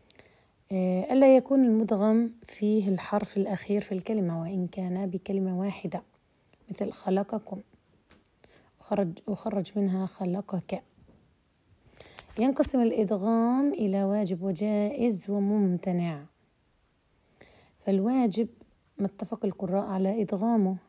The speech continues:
مثل الإدغام اللام باللام واللام بالراء، فهذا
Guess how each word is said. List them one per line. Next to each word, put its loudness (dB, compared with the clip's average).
مثل -4
الإدغام 0
اللام 2
باللام 0
واللام 0
بالراء، 0
فهذا 0